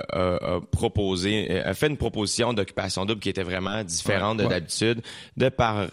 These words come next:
Speaker 1: le choix des candidats, de par mon choix à moi. V avait cette... fait que on continue dans cette
Speaker 2: Ouais.
Speaker 1: direction-là, tu sais. Fait que je pense que il y a un côté, ça reste, tu sais, ça, on vend du rêve, là, tu sais, c'est des, on envoie des, des êtres humains vraiment nice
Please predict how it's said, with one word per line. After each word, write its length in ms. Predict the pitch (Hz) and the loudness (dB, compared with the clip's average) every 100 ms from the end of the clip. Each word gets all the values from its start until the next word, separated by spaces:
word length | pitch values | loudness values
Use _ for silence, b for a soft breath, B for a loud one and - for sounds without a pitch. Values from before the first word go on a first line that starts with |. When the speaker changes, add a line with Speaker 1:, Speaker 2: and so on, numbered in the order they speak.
| - | -4
Speaker 1:
le 200 | 92 95 | 0 0
choix 180 | 95 107 | 0 2
des 100 | 104 | 2
candidats, 600 | 95 95 85 85 101 107 | 0 -2 -2 0 2 2
de 120 | 80 98 | 0 0
par 180 | 107 101 | 0 0
mon 160 | 95 | 0
choix 240 | 92 104 101 | 0 0 0
à 40 | |
moi. 340 | 95 95 98 101 B B | 2 0 0 -4 B B
V 360 | 92 90 110 | -4 2 2
avait 160 | 107 95 | 2 0
cette... 220 | 92 95 - B B B | 0 -2 -2 B B B
fait 180 | - 104 | -4 -4
que 420 | - 101 98 92 - _ _ _ _ _ _ _ | 0 0 0 0 -4 _ _ _ _ _ _ _
on 120 | 113 | -2
continue 480 | 110 - 139 - 120 | 0 0 0 2 0
dans 140 | 113 87 | 0 0
cette 160 | 87 | 0
Speaker 2:
Ouais. 80 | 87 | 0
Speaker 1:
direction-là, 480 | 85 - 82 82 90 | 0 0 -2 0 -2
tu 60 | |
sais. 60 | - | -2
Fait 120 | 90 | -4
que 60 | 92 | -2
je 60 | |
pense 220 | - 117 123 | 0 0 0
que 260 | 101 104 104 B B B | 0 -2 -4 B B B
il 100 | - | -2
y 20 | |
a 80 | 92 | 0
un 60 | |
côté, 640 | 92 - 101 - 117 117 120 | -2 0 0 0 0 2 0
ça 180 | - 117 | -2 -2
reste, 360 | 113 135 160 - | 0 0 -2 -2
tu 120 | 147 | -2
sais, 60 | 131 | 0
ça, 200 | 113 - | 0 -2
on 120 | 101 | -2
vend 180 | 101 131 | 0 0
du 100 | 127 | 2
rêve, 260 | 98 120 101 | 2 2 0
là, 100 | 92 | -2
tu 80 | - | -2
sais, 80 | 117 | -2
c'est 140 | 98 | -2
des, 220 | 90 95 - | -2 -2 -2
on 280 | 92 92 | -2 -2
envoie 300 | 95 95 110 117 B B B | 0 2 2 0 B B B
des, 220 | 104 98 | -4 -2
des 340 | 90 92 95 101 | -2 -2 0 0
êtres 220 | 98 - | -2 -2
humains 260 | 95 104 110 - _ _ - | -2 0 -2 -8 _ _ -6
vraiment 400 | 113 113 120 107 | -2 0 0 2
nice 420 | 101 110 120 | 2 0 -2